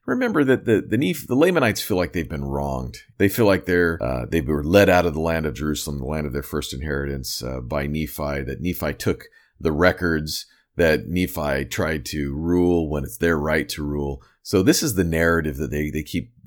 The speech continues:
getting fed over and over to each generation.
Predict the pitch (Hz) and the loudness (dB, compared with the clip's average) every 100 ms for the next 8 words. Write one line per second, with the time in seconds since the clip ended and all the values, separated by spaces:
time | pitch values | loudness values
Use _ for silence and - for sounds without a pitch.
0 | 104 87 80 71 - 73 71 55 76 69 | -4 -2 -2 -6 -2 0 0 -2 -4 -4
1 | 69 71 73 69 - 71 - - 76 65 | -4 -2 -2 -4 -6 -8 -6 -4 -4 -2
2 | 73 69 71 | -2 -2 -6